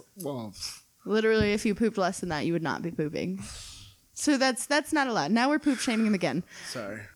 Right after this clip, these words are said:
Speaker 2: It's a busy family. The kids play sports. They do all right in school. They have, like, maybe they have a little dog named Sparky or something. You know, they're, like, typical, you know,
Speaker 1: Well, white
Speaker 2: well-to-do
Speaker 1: suburbia.
Speaker 2: family.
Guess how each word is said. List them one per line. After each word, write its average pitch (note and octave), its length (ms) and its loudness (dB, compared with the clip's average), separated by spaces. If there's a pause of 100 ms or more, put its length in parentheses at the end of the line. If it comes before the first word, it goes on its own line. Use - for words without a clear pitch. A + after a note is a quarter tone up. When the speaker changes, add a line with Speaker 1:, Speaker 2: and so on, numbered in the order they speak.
(220)
Speaker 2:
It's F#4+ 140 2
a D4 40 -2
busy G#4 220 2
family. C#4+ 600 -2 (440)
The B3 120 0
kids A#3 240 0
play F#3+ 180 0
sports. C#4+ 640 0
They G#3 200 0
do A3 120 0
all G#3 120 2
right F#3+ 200 2
in F3 140 0
school. B3 560 4
They G3 260 4
have, F#3+ 320 -2
like, F3 300 -2 (360)
maybe A3 280 2
they G#3 80 4
have G3 100 2
a F#3 40 -4
little F#3+ 160 0
dog F#3 360 -2
named F#3+ 140 2
Sparky F3 440 0
or G3 40 2
something. G3+ 320 0
You C#4+ 100 8
know, C4+ 140 4
they're, D4 160 0
like, A#3 200 -2
typical, F#3 1000 2 (720)
you D4 80 2
know, A3+ 120 4
Speaker 1:
Well, F3+ 180 2
white - 100 2
Speaker 2:
well-to-do A3+ 260 2
Speaker 1:
suburbia. G#2 180 -2 (180)
Speaker 2:
family. F#2 240 -6